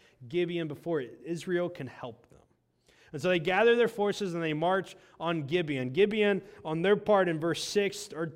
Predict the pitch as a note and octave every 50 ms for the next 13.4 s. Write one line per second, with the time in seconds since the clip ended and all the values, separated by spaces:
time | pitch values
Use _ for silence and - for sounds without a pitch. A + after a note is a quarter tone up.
0 | - - - E3 E3+ E3 - F#3 F#3+ F#3+ F3 E3+ C#3+ F3 F3+ E3 - - G3+ D#3+
1 | D3 D3 E3+ F#3+ G#3 G#3 G3+ F3 D3 D#3 F3 F3 F#3+ F#3 - - G3+ F#3+ F3+ F3+
2 | - - - - _ _ - D3+ D#3 C#3+ D3 - - F#3+ F#3+ F3+ F3+ D#3 D3+ C#3+
3 | F3 F#3 F3+ E3+ F3 F3 E3+ E3 D#3 D#3 D3+ C#3+ - - F#3 F#3+ F#3+ F#3 - F#3+
4 | F3 E3+ E3+ E3+ E3 - - - - - C3 C3 F3 G#3+ A3+ A#3 A3+ A3 G#3 F#3
5 | D#3+ F3 F3 E3+ D#3+ D#3 C#3 B2+ - - F#3 F3 E3 E3+ D#3+ - - G#3 A3 G3+
6 | - G#3 F#3+ E3+ - - - F3+ F3 D#3+ F3 E3 E3 D#3+ D#3 D#3 - - - -
7 | - - - G3 G#3+ A3 G#3 E3+ F#3 E3 C#3 - - - - - A3 A#3+ A#3+ A#3
8 | - - D#3+ C3+ A#2+ A2+ A2 - - - - - - - _ _ _ _ _ _
9 | _ - B2 A#2 C#3+ D3 D3+ C#3+ B2 D3 - C#3+ C#3 C#3+ D3+ F3+ F#3 F#3+ F#3+ G3
10 | G#3 G#3+ G3+ - _ _ _ _ _ _ _ _ _ _ _ _ - F3+ G3 F#3+
11 | G3 - B2 A#2 - - - - - - _ _ _ _ _ _ _ _ _ _
12 | - - - G#2 G#2 G#2+ A2 A#2+ A#2+ - E3 F#3 F#3+ F#3+ F#3 F3+ E3+ D#3+ D3+ C#3+
13 | - - C3+ B2 A2+ G#2+ G2+ G2